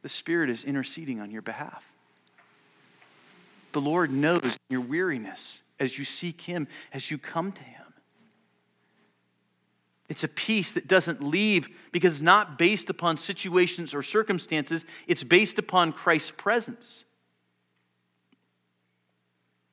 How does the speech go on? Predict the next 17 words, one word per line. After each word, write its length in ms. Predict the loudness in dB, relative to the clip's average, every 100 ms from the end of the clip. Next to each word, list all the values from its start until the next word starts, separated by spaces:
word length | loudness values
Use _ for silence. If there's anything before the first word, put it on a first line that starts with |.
| _ _ _ _ _ _ _ _ _ _ _
Kelly 260 | -4 0 2
had 160 | 0 0
no 160 | 0
idea 380 | 0 0 0 0
that 120 | 0
I 100 | -2
was 120 | -2
gonna 160 | -2 -4
be 140 | -4
reading 280 | -2 0 0
from 140 | -2 -8
this 140 | -4
passage, 420 | 0 0 0 -6
but 100 | 0
Isaiah 360 | 0 2 2 2
twenty-six 540 | -2 -4 -4 -8 -12
three, 360 | -4 -2 -2